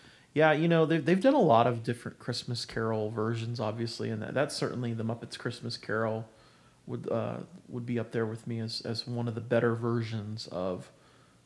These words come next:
the Christmas Carol story, you know?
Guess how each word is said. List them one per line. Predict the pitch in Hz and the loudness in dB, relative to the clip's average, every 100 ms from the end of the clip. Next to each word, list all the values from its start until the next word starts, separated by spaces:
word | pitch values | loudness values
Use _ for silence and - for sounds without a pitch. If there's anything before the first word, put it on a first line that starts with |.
| - | -6
the | 131 | -4
Christmas | - 123 - - | -2 -6 -8 -10
Carol | - 101 101 98 123 | -4 -2 -2 -4 -8
story, | - - - 55 52 50 131 - - | -12 -10 -8 -6 -6 -8 -10 -14 -14
you | - | -12
know? | - 78 123 | -10 -10 -10